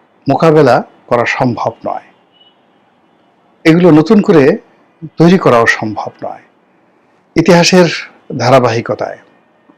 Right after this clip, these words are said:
যেভাবে এগুলো তৈরি হয় ঠিক সেইভাবে। আপনি চিন্তা করেন একটা মনুমেন্ট, সেই মনুমেন্ট এমনি এমনি হয় না, সেই মনুমেন্টের পিছনে ভীষণ রকম ইতিহাস লাগে,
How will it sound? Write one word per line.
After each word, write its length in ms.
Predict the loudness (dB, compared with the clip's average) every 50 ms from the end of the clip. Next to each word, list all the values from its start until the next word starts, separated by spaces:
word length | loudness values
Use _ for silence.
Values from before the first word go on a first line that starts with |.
| _ _ _ _ _ _ _ _ _ _ _ _ _ _ _ _ _ _ -20 _ _ _ _ _ _ _ _ -2
যেভাবে 440 | 0 0 0 2 0 0 2 2
এগুলো 280 | 2 2 2 0 -2 -2
তৈরি 280 | 0 0 0 0 0 -2
হয় 280 | -4 -6 -8 -8 -10 -12 -20 _ _ _ _ _ _ _ _ _ _ _ _ _ _ _
ঠিক 140 | -6 -6 -2
সেইভাবে। 400 | 0 0 0 0 -2 -4 -4 -4
আপনি 180 | -6 -6 -6
চিন্তা 260 | -4 -4 -2 -2 -2 -2
করেন 260 | -2 -2 -2 -2 -6 -10 _ _ _ _ _ _ _ _ _ _ _ _ _
একটা 160 | -4 -2 0
মনুমেন্ট, 760 | 2 2 4 4 4 4 2 0 -4 -8 -12 -16 -18 -20 -20 _ _ _ _ _ _ _ _ _ _ _ _ _ _ -12
সেই 180 | -4 -2 0
মনুমেন্ট 540 | 2 4 4 4 4 2 2 0 0 0 0
এমনি 180 | 0 2 2 2
এমনি 160 | 2 2 0
হয় 160 | -2 -4 -6
না, 120 | -8 -6
সেই 180 | -4 -2 0 2
মনুমেন্টের 520 | 4 4 4 4 4 4 2 2 -2 -6
পিছনে 340 | -6 -8 -8 -6 -4 -4 -4
ভীষণ 580 | -6 -4 -2 -2 0 2 4 4 4 4 4 2
রকম 320 | 2 2 0 0 -2 -2 -6 -10 _ _ _ _ _ _ _ _ _ _ _ _ _ _
ইতিহাস 500 | -4 0 0 0 0 0 -2 -4 -4 -6
লাগে, 260 | -8 -10 -10 -14 -20